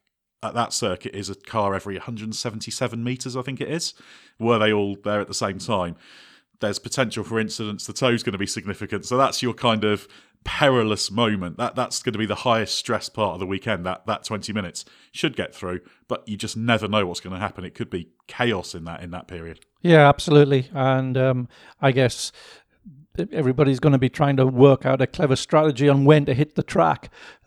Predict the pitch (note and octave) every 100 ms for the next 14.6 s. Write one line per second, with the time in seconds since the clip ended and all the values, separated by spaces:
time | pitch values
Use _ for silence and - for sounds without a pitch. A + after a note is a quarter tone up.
0 | E3+ C#3 C3+ C#3 C#3 - - - - F#3+
1 | D#3 D3 C#3+ D3+ C3+ D3+ C#3+ - D#3+ D3
2 | - C#3 C#3+ - D3 D#3+ D#3 D#3+ C#3 F3+
3 | C3+ A#2+ D#3+ D3 - C#3+ C3+ C#3 C3+ -
4 | D3 D#3 C#3+ C#3 C3+ D#3 C#3 D3 C#3+ C3
5 | C#3 - C3+ D#3+ C#3 C3+ C3 A#2+ C3 B2+
6 | - C3+ B2+ - - - - - - E3+
7 | B2+ A3 - - - - - - - D#3
8 | C#3 C3+ D#3 C#3+ C#3 C3+ - B2+ - C3
9 | C3 C3+ C3 C3 A#2+ - C3+ C3 - -
10 | G3+ - - - D3 C3+ C#3+ - C#3 C#3
11 | C#3 C#3 - C#3 C#3+ C#3 C#3 A#2+ C3+ C3+
12 | C#3 C3 D#3+ C3+ D3 - - - - G3
13 | D3 C#3 C3+ D3+ D#3+ C#3+ - E3 D3 C#3
14 | - - D#3+ C#3+ - -